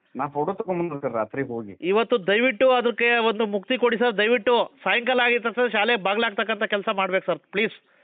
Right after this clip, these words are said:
Speaker 1: ಇವತ್ತ ಈಗಲೇ ಹೋಗ್ತಾ ಇದ್ದೀನಿ ಸರ್ ನನಗೆ.
Speaker 2: ಇವತ್ತು ಕೂಡ್ಲೇ ಭೇಟಿ ಕೊಡಿ ಸರ್, ದಯವಿಟ್ಟು ಅದ್ ನೋಡಿ ಸರ್, ಪ್ಲೀಸ್. ತುಂಬಾ ಮೇಜರ್ ಇಶ್ಯೂ ಇದೆ.
Speaker 1: ಸರಿ.
Speaker 2: ಮಕ್ಳುಗಳು
Speaker 1: ಓಕೆ.
Speaker 2: ಚೆನ್ನಾಗಿರ್ಬೇಕು ಸರ್, ಮಕ್ಳುಗಳು ಚೆನ್ನಾಗಿ ಓದ್ಬೇಕು.
Speaker 1: ಈಗಲೇ ಹೋಗ್ತೇನೆ, ಭೇಟಿ ಕೊಡ್ತೇನೆ ಸರ್ ಈಗ.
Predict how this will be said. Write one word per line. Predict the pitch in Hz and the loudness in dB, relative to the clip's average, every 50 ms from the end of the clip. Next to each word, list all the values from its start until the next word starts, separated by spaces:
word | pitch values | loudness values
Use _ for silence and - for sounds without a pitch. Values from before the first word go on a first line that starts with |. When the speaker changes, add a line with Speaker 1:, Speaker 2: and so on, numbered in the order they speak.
| _ _ _ _ _ - _ _ _ _ _ _ _ _ _ _ _ _ _ _ _ _ _ | _ _ _ _ _ -20 _ _ _ _ _ _ _ _ _ _ _ _ _ _ _ _ _
Speaker 1:
ಇವತ್ತ | 123 139 156 170 175 175 170 170 170 156 | -6 -4 -4 -4 -4 -4 -4 -4 -2 0
ಈಗಲೇ | 165 170 175 160 165 165 196 | 0 0 2 0 0 0 0
ಹೋಗ್ತಾ | 220 202 170 175 - - | 0 -2 -2 -4 -8 -8
ಇದ್ದೀನಿ | 160 156 147 123 | -8 -8 -8 -8
ಸರ್ | 135 117 | -8 -10
ನನಗೆ. | 110 101 104 107 107 127 156 - _ _ _ _ _ _ _ _ | -10 -10 -12 -12 -14 -16 -18 -20 _ _ _ _ _ _ _ _
Speaker 2:
ಇವತ್ತು | 156 165 190 185 - 190 | -4 -2 -2 -2 -2 -4
ಕೂಡ್ಲೇ | - - 214 233 233 240 | -2 0 0 0 2 0
ಭೇಟಿ | 226 185 220 220 220 247 | 0 0 0 -2 -2 -2
ಕೊಡಿ | 214 233 226 220 | 0 0 0 2
ಸರ್, | - 233 233 208 | 2 0 0 2
ದಯವಿಟ್ಟು | 180 202 214 226 196 220 | 0 0 0 0 0 2
ಅದ್ | 208 196 175 175 | 0 0 0 0
ನೋಡಿ | 196 214 214 208 | -2 -2 0 0
ಸರ್, | - 190 160 | 0 -2 -2
ಪ್ಲೀಸ್. | - 185 185 180 - - _ _ | 0 0 0 0 -2 -6 _ _
ತುಂಬಾ | 196 190 202 220 214 | -6 -2 0 0 0
ಮೇಜರ್ | 190 185 202 214 220 233 214 | 2 0 0 0 2 0 0
ಇಶ್ಯೂ | 214 - - 214 | 0 0 0 2
ಇದೆ. | 196 - - 202 220 226 - | 2 4 4 4 2 2 0
Speaker 1:
ಸರಿ. | - - - - - _ _ - | -4 -10 -20 -20 -20 _ _ -4
Speaker 2:
ಮಕ್ಳುಗಳು | 170 180 - 254 254 262 240 262 254 247 | -4 -2 2 2 4 6 6 6 6 6
Speaker 1:
ಓಕೆ. | 247 233 | 4 2
Speaker 2:
ಚೆನ್ನಾಗಿರ್ಬೇಕು | 233 220 233 233 226 233 214 233 208 | 0 0 0 0 0 0 0 -2 0
ಸರ್, | 180 240 247 226 | 0 0 0 0
ಮಕ್ಳುಗಳು | 208 196 - 226 233 233 233 233 | 0 -2 0 0 0 2 2 0
ಚೆನ್ನಾಗಿ | 220 - 202 214 220 202 | 0 0 0 0 0 2
ಓದ್ಬೇಕು. | 196 180 - 196 208 226 190 - 156 - - _ _ - - _ _ _ _ _ _ _ _ _ _ _ _ _ _ _ _ _ _ _ _ _ _ _ _ _ _ _ _ _ _ _ _ - 147 | 2 0 2 2 0 -2 2 2 0 0 0 _ _ -20 -20 _ _ _ _ _ _ _ _ _ _ _ _ _ _ _ _ _ _ _ _ _ _ _ _ _ _ _ _ _ _ _ _ -6 -4
Speaker 1:
ಈಗಲೇ | 156 156 156 170 196 | -2 0 0 0 0
ಹೋಗ್ತೇನೆ, | 185 170 170 170 151 127 127 | 0 0 0 -2 -4 -4 -4
ಭೇಟಿ | 139 - 143 151 | -4 -6 -6 -4
ಕೊಡ್ತೇನೆ | 147 143 127 127 117 | -4 -4 -4 -6 -8
ಸರ್ | - 104 92 | -10 -12 -16
ಈಗ. | 87 - | -18 -20